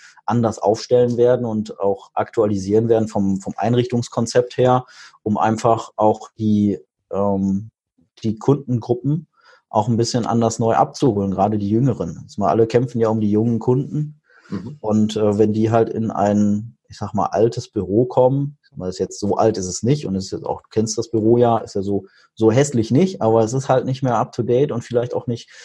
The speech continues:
Speaker 1: so in dem, in dem, äh, modernen Stil, der heutzutage möglich ist. Und ich glaube, dass man dadurch dann einfach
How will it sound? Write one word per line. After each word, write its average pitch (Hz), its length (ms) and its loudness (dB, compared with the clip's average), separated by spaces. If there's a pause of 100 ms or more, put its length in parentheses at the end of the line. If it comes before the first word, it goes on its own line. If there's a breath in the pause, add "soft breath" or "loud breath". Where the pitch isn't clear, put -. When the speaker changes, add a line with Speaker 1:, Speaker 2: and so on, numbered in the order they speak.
(160 loud breath)
Speaker 1:
so 117 140 2
in 113 160 2
dem, 110 460 2
in 110 160 -6
dem, 107 380 0 (460)
äh, 101 260 0
modernen 107 420 2
Stil, 139 400 2
der 117 140 2
heutzutage 110 920 2
möglich 117 440 -2
ist. - 280 -6 (760 loud breath)
Und 101 240 0
ich - 100 -14
glaube, 104 260 4
dass 117 160 0
man 101 120 0
dadurch 101 280 2
dann 110 160 0
einfach 107 360 -4